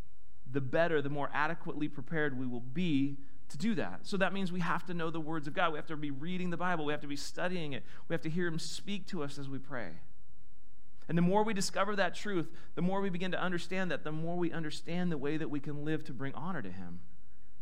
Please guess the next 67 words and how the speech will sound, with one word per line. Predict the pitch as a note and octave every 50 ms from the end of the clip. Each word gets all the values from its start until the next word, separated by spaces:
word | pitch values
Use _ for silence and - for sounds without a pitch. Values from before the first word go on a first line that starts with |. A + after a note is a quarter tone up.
| - - - - - - - -
So | - F#3+
let |
me | G3 F3
give | F#3 E3
you | E3+
two | F3 - A#3+ A#3+
valuable | G3 G#3 F#3+ F#3 F#3+ F#3+ F3+ E3 F3+ E3+
ways | E3 E3 D#3+ D#3+ D#3+ - - - - -
that | - D3+
you | E3 E3+ F3+
can, | F3+ F#3 E3+ D3+ D3+
that | D3+ D3+ D3+ C#3+ C#3+
Silver | - - F#3+ E3+ E3+
Creek | D#3 F#3+ F#3 E3+
encourages | F3 D3+ C3+ - F3 E3+ E3+ D#3+ D#3 E3 D3+
you | D#3+ E3+
to | D#3 D#3
train, | - - F3 E3 E3 D#3+
and | D#3 C#3
the | C#3
second | E3 - D#3 D#3 D#3+ -
one | D3+ D3 C#3+
is | C3+ C#3
actually | C#3 C#3 C#3+ - B2+ B2
the | A#2+
last | A#2+ B2+ C3 C3 C3 - -
way, | C3 C3 B2+ B2+ - - - - - -
uh, | B2+ A#2+
that | B2 A2+
we | B2 B2+
train. | - C#3+ B2+ C3
But | B2+ B2+ B2+ G#2 - -
number | - C#3+ D3+ D3 D3
one | D3+ D3 C#3+
is | C#3+ C3+
decide | - C#3+ C#3 - - C#3+ C#3+ C#3+
on | C#3+ C#3 C3+
a | B2+
next | C3 C3+ C3 - -
step | - - A#2+ G#2 G2+ -
each | B2 A2+ G2 -
week. | G2 F#2 F2 E2 - - - - - - - - - - - - - - - - - - - - - - - - - - - - - - -
I |
know | - F#3+ F#3+
that | F3+ E3+
a |
lot | E3 D#3+ D#3+ E3 E3+
of | D#3
you | D#3+ D#3+
think, | - D#3+ D#3 D#3+
"I | A2 C#3+
just | C#3+ C#3+ -
don't | D#3 C#3+
know | C#3 C#3+
how | C#3+ C3
to | C3
wrap | B2+ B2+ B2+ - -
up | C#3+ C3+
a | C3
message, | B2 B2 B2 C3+ - E3 D3+ C3
so | C3 C#3 A#2+
this | A#2+ C3 C#3
is | C#3 B2
how | C3 B2+ B2
we | A#2 A#2
do | A#2 C3 C#3+
it." | E3+ E3+ -